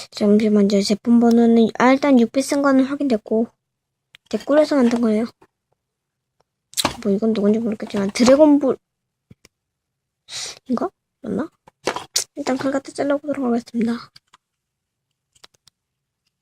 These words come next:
제가 지금 쿠차에서 뭔가를 구매하려고 합니다. 잠시만요. 아, 제가 남자니까. 우리 남자라고 해야 되겠지. 이메일 주소는 그냥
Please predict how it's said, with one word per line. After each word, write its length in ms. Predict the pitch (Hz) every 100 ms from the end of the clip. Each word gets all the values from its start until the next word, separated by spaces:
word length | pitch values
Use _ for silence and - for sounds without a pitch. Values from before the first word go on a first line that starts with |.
| _ _ _ _ - - - - - -
제가 140 | 214
지금 220 | 214 214 202
쿠차에서 680 | - - - 339 302 - 247
뭔가를 560 | 233 220 202 233 233
구매하려고 640 | - - 220 233 233 220
합니다. 420 | 202 226 214 - - _ _ _ _ _
잠시만요. 680 | 233 214 175 214 196 185 233 - - _ _ _ _ _ _ - - - _ -
아, 80 | 233
제가 200 | 214 202
남자니까. 600 | 196 202 208 208 - 240 320 - _ _ _ _ _ _ _ _ _ _ _ _ _ _ _ _ _ _ _ _ _ _ -
우리 400 | 226 220 226 226
남자라고 500 | 233 220 - 247 - _ _ _
해야 120 | _
되겠지. 460 | - _ _ _ _ _ _
이메일 340 | 202 214 233 240
주소는 280 | 240 247 247
그냥 180 | 254